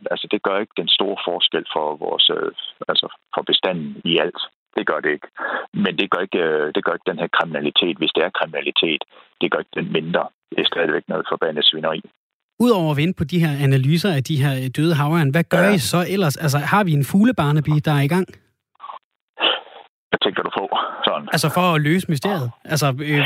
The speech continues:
Speaker 2: fordi
Speaker 1: Nå,
Speaker 2: der jo bevares, man kan jo
Speaker 1: ja,
Speaker 2: sagtens
Speaker 1: for
Speaker 2: komme nærmere og finde ud af, hva-, hvad der er sket
Speaker 1: Ja.
Speaker 2: med dem, men der er jo, så er der jo så nogen, der har gjort noget ved dem. Hvad gør man for at fange, øh, ham eller hende?
Speaker 1: Jamen, altså, politiet er med ind over, og, og, og ørnene, de er så på vej til København,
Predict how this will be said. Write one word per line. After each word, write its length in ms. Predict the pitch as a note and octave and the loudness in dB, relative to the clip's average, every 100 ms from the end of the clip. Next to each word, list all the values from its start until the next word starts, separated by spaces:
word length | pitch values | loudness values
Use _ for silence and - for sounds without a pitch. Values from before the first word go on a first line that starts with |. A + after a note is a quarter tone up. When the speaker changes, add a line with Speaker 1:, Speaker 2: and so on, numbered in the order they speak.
| - | 2
Speaker 2:
fordi 140 | B2 | 4
Speaker 1:
Nå, 60 | B2+ | 4
Speaker 2:
der 180 | E3+ D3+ | 6 6
jo 160 | E3 | 4
bevares, 300 | - G#3 G#3+ | 4 4 4
man 100 | F#3 | 2
kan 80 | F3+ | 2
jo 40 | E3+ | 2
Speaker 1:
ja, 40 | |
Speaker 2:
sagtens 200 | F#3 A3 | 2 2
Speaker 1:
for 40 | F#3+ | 2
Speaker 2:
komme 180 | G3 | 2
nærmere 260 | E3+ E3 G#3+ | 4 4 2
og 80 | E3+ | 2
finde 180 | F3 F#3+ | 2 4
ud 40 | |
af, 100 | D#3+ | 2
hva-, 340 | D3+ D#3 D#3 D#3 | 0 -4 -4 -2
hvad 100 | F#3 | 0
der 80 | E3 | 2
er 60 | |
sket 140 | - - | 4 4
Speaker 1:
Ja. 20 | |
Speaker 2:
med 100 | - | 4
dem, 80 | E3+ | 4
men 120 | C3+ | 2
der 80 | D3 | 2
er 40 | |
jo, 100 | D#3 | 2
så 140 | D#3 F#3 | 0 -2
er 40 | |
der 120 | G3 C3+ | 0 0
jo 40 | |
så 180 | D#3+ D#3+ - - - | 2 2 0 -4 2
nogen, 160 | E3+ | 4
der 60 | F3 | 4
har 80 | B2 | 4
gjort 220 | F#3 G3 | 2 4
noget 160 | D3 D3 | 2 2
ved 100 | C#3+ | 2
dem. 80 | |
Hvad 120 | D#3+ D#3 | 2 2
gør 100 | E3+ | 2
man 140 | F3 | 2
for 120 | - | 2
at 60 | C3+ | 0
fange, 220 | B2+ D#3+ E3 | 2 2 2
øh, 140 | B2+ A#2+ | 0 0
ham 120 | B2+ F3 | 0 2
eller 120 | D3 | 2
hende? 180 | C#3+ F#3 _ - - - - - - - | 2 -2 _ -20 -20 -18 -18 -20 -4 0
Speaker 1:
Jamen, 360 | - F#2+ F#2+ | 2 2 2
altså, 220 | F2+ - - | 2 0 -2
politiet 360 | F#2 - F3+ D#3+ | -2 2 2 2
er 60 | E2 | 0
med 160 | G2 F#2+ | 0 0
ind 80 | F#2 | 0
over, 240 | F2 E2 E2 E2+ | 0 0 0 -2
og, 360 | D#2+ D2+ D#2 D#2+ | -2 0 -2 0
og, 100 | E2+ D#2 D2+ | -2 -2 -2
og 100 | G2 | -2
ørnene, 240 | G#2 A#2+ | -2 -4
de 160 | G#2+ G#2+ | -2 0
er 40 | E2 | 0
så 120 | G2 | -2
på 60 | - | -2
vej 120 | F#2+ | -2
til 140 | F#2+ F#2 | -2 -2
København, 460 | - D#2+ G2+ F2 | -4 -2 -2 0